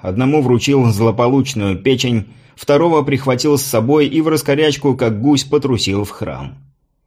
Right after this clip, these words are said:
Йорган Кеш хмуро разглядывал выпотрошенную овцу, вокруг которой толклись изумрудные мухи,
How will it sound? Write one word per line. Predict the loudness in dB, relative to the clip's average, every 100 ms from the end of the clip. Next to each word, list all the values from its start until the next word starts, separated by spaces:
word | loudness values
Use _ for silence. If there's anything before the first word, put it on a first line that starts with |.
| _ _ -4
Йорган | 2 2 2 0 0
Кеш | 2 0 -2
хмуро | -4 0 2 2 2
разглядывал | 0 2 0 0 0 0 0
выпотрошенную | 0 -2 -4 -6 -6 -4 -2 -4 -4
овцу, | -8 -4 0 0
вокруг | 0 -2 -4 -2
которой | -4 0 2 2 2
толклись | -2 -2 0 -2 0
изумрудные | -2 0 -2 -2 -2 -2 -2
мухи, | 0 0 0 -2 -4